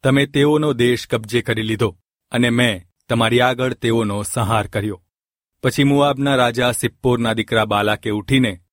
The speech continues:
ઇઝરાયેલની સાથે યુદ્ધ કર્યું. તેણે તમને શાપ દેવા સારું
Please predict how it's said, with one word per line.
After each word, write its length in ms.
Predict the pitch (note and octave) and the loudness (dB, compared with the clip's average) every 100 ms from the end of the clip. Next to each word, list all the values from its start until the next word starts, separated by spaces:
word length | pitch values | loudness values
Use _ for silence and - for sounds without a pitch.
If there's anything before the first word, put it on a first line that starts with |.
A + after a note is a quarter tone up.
| _ - | _ -2
ઇઝરાયેલની 580 | C3+ B2 C3+ B2+ B2+ | -2 0 0 2 0
સાથે 400 | B2+ B2+ G2 - | 0 -2 -2 -2
યુદ્ધ 360 | G#2+ A2+ G2 A2+ | -2 -2 -2 -4
કર્યું. 360 | A#2+ G#2 G2+ - _ _ _ _ - | -2 -4 -6 -10 _ _ _ _ -2
તેણે 200 | B2+ C#3 | 0 0
તમને 380 | C#3 C#3 C#3 | 0 0 0
શાપ 340 | C3+ C#3 C#3+ C3+ | 0 -2 -2 0
દેવા 260 | C#3 C#3+ | 0 0
સારું 520 | C3+ C3 A2 G#2 G2+ | -2 0 0 -2 -6